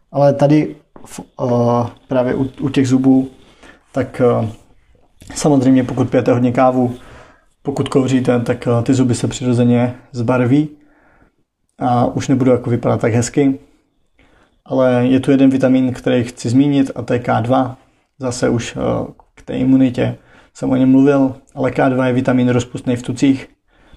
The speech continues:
Jeho nejlepší, eh, forma je M K sedm a tady tenhle ten vitamin je nezbytný pro aktivaci osteokalcinu. Osteokalcin, to je nekolagenní bílkovina, která,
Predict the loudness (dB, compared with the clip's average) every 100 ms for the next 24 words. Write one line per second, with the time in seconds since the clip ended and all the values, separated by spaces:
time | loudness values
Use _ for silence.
0 | _ _ 0 2 4 2 2 2 2 -6
1 | -8 -2 2 4 4 2 0 -2 -4 -2
2 | -2 -2 0 4 4 2 -10 _ _ _
3 | _ _ _ _ -8 -2 0 0 0 -2
4 | 0 0 0 0 -2 0 0 2 2 2
5 | 0 -2 0 0 -2 -2 -2 -2 -4 -8
6 | -8 _ _ _ -10 -2 0 2 2 0
7 | 0 2 0 -4 _ _ _ -20 -8 -6
8 | -2 -2 0 0 0 -2 -12 _ _ _
9 | -4 -2 0 0 2 2 2 0 0 0
10 | -2 -2 0 0 -2